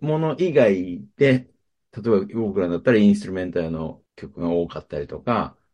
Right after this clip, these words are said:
なんか、まあ、そういう今までのロックじゃない違う感じのっていう意味でのポストロックってよ-、言われるのかなとも自分では思うんですけど。でもあんまりだから自分がやってる音楽は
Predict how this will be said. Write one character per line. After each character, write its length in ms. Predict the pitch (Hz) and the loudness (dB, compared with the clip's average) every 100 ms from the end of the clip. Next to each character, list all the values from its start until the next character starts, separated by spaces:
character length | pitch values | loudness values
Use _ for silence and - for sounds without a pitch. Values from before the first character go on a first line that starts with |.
| _ _ - | _ _ -8
な 120 | 202 | -6
ん 60 | - | -2
か、 200 | 101 101 | -2 0
ま 280 | 131 120 - - | 0 0 -2 -8
あ、 40 | |
そ 140 | - | -2
う 60 | 151 | 0
い 160 | 143 139 | 2 0
う 40 | |
今 200 | 147 160 | 0 -2
ま 160 | 170 170 | -2 -2
で 160 | 165 | -2
の 120 | 156 | -2
ロ 140 | 151 156 | -2 -4
ッ 160 | - | -6
ク 80 | - | -6
じ 80 | 156 | -4
ゃ 60 | 170 | 0
な 200 | 214 214 | 0 2
い 200 | 202 - - _ - | 0 -2 -12 _ -2
違 320 | 156 156 156 | 4 6 6
う 60 | 143 | 4
感 260 | 151 139 | 0 -2
じ 80 | 139 | -4
の 240 | 147 147 127 | -4 -2 -4
っ 60 | - _ | -8 _
て 100 | 127 | 2
い 220 | 156 180 165 | 6 8 6
う 100 | - _ | 2 _
意 100 | 165 | -2
味 140 | 180 131 | 2 4
で 100 | 104 | 6
の 100 | 101 | 4
ポ 180 | 101 | 0
ス 100 | 95 | -2
ト 100 | - | 4
ロ 120 | 104 101 | 4 4
ッ 200 | - - | -2 -6
ク 160 | 85 | -6
っ 20 | |
て 320 | - _ 90 85 | -6 _ -2 2
よ-、 220 | 98 101 | 0 -2
言 100 | 107 | 2
わ 60 | 104 | 4
れ 60 | 92 | 6
る 160 | 104 | 6
の 120 | 98 | 6
か 140 | 82 104 | 2 0
な 260 | 151 - | 0 0
と 100 | - | -4
も 200 | 85 82 | -2 -4
自 180 | 92 98 | -4 -6
分 100 | 90 | -2
で 60 | 85 | -2
は 80 | 78 | -2
思 200 | 85 80 | -2 -4
う 40 | |
ん 20 | 73 | -6
で 80 | - | -12
す 120 | - | -14
け 100 | - | -10
ど。 320 | 76 78 - _ 117 104 | -6 -6 -8 _ -12 -8
で 80 | 135 | -6
も 120 | 131 | -4
あ 40 | 165 | -2
ん 80 | |
ま 80 | 165 | 0
り 60 | 160 | 2
だ 80 | 147 | 2
か 80 | |
ら 20 | 110 | 2
自 100 | 120 | 2
分 160 | 135 | 2
が 120 | 139 | 2
や 100 | 127 | 2
っ 60 | 127 | 2
て 80 | 135 | 2
る 80 | 135 | 4
音 60 | |
楽 300 | 127 104 101 101 | 2 0 0 2
は 360 | 117 113 104 | 2 0 -4